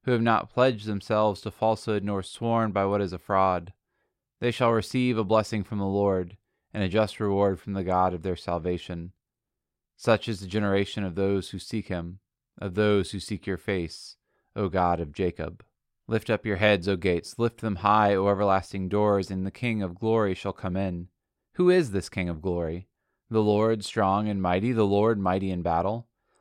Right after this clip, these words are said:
Lift up your heads, O gates, lift them high, O everlasting doors, and the King of glory shall come in.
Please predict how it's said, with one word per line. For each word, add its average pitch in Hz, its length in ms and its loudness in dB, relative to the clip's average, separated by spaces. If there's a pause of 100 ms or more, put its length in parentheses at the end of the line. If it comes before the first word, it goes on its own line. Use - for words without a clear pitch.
(140)
Lift 127 180 -4
up 127 160 0
your 117 120 0
heads, 113 380 6
O 104 100 4
gates, 101 420 0
lift 113 200 -4
them 101 180 -4
high, 110 420 4
O 101 140 4
everlasting 98 640 0
doors, 107 420 2
and 92 100 -8
the 92 40 -6
King 123 360 -4
of 87 160 -8
glory 113 320 -2
shall 101 280 -2
come 92 220 -8
in. 82 260 -6